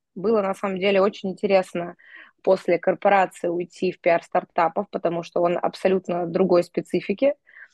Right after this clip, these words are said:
а, с абсолютно другими результатами. А, научилась, попробовала, отработала два года, а, и поняла, что мне опять тесновато.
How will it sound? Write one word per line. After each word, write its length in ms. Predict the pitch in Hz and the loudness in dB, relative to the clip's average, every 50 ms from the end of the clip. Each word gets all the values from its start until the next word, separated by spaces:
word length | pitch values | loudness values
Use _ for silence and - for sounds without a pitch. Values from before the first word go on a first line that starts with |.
| _ _ _ _ - | _ _ _ _ -6
а, 440 | - 185 180 180 185 180 175 180 - - _ _ _ _ - | -2 0 2 2 2 2 0 -2 -4 -10 _ _ _ _ -16
с 120 | - - | -8 -8
абсолютно 400 | 196 - - 202 196 202 - 196 | -6 0 2 2 2 2 0 -2
другими 340 | 175 180 190 196 196 180 175 | 0 0 0 0 2 2 2
результатами. 800 | 175 170 - 180 170 170 185 175 180 - 220 240 285 311 359 381 - _ _ | 0 -2 -4 -4 -2 2 4 4 4 4 0 -2 -2 -4 -4 -6 -10 _ _
А, 500 | - 202 196 196 196 202 196 - - - - - - _ - - | -10 -8 -6 -6 -6 -6 -6 -6 -6 -8 -8 -10 -14 _ -12 -6
научилась, 720 | - 202 208 202 202 - - - 226 262 311 330 - - | -2 0 2 2 2 0 0 0 2 4 2 2 0 0
попробовала, 680 | - 208 - - 202 240 262 311 330 320 330 320 294 | -2 -2 0 2 0 0 2 0 0 0 2 2 2
отработала 840 | 262 226 - 208 208 190 220 220 214 - 196 190 185 185 185 180 190 185 | 0 0 0 0 0 2 0 0 0 0 2 2 2 2 2 0 -2 -6
два 220 | 175 175 180 180 | -6 -4 -4 -2
года, 400 | 180 190 226 285 277 339 349 349 _ _ _ _ _ _ _ _ - _ - | 0 2 2 2 2 2 -2 -2 _ _ _ _ _ _ _ _ -20 _ -10
а, 260 | - 190 190 196 196 196 - | -8 -6 -4 -4 -6 -6 -6
и 140 | - 254 294 | -6 -6 -6
поняла, 440 | - - 254 226 208 202 208 233 247 | -4 -2 -2 0 4 4 4 2 2
что 220 | 226 - - 196 | -2 -10 -10 -10
мне 540 | 190 190 190 190 202 226 247 247 240 240 - _ _ _ _ _ _ _ - | -8 -8 -6 -6 -6 -4 -4 -6 -6 -8 -12 _ _ _ _ _ _ _ -6
опять 340 | 185 175 - 214 233 - | -6 -2 0 -2 -2 -2
тесновато. 680 | - 202 190 - 202 185 175 170 156 156 - - 208 | -6 -12 -10 -6 -4 -2 0 0 -2 -2 -6 -12 -16